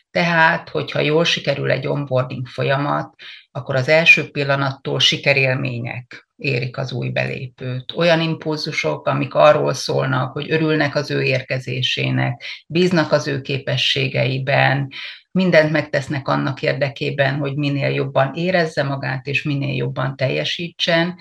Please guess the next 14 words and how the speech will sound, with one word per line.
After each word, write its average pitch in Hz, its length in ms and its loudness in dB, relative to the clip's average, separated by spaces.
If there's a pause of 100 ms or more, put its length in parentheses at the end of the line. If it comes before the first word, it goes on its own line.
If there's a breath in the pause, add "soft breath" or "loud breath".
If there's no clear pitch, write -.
(460 loud breath)
Ezzel 165 840 6 (140)
sokkal - 480 2
jobb 156 180 2
szinten 135 840 -2 (220)
lehet 135 320 -2
tartani 135 440 -2
magát 131 460 -2
a 135 40 -2
motivációt. 135 1080 -4
Egyébként 143 420 -4
itt 147 100 -8 (680)
annyit 180 320 0
pontosítok, 147 840 0
hogy 143 340 -2